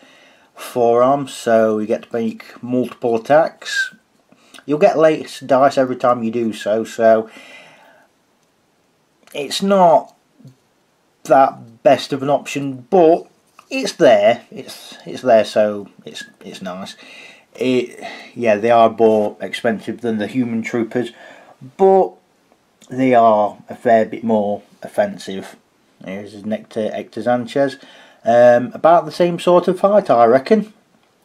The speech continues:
I like the poses on these. The poses on these are very nice.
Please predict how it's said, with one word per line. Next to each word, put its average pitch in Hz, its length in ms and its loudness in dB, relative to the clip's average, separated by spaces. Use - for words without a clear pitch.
I 170 60 2
like 233 220 6
the 180 60 -2
poses 135 640 2
on 98 180 -6
these. 104 380 -10
The - 80 -18
poses 156 320 2
on 135 200 -4
these 117 240 -4
are 113 80 -2
very 120 300 2
nice. 101 580 -10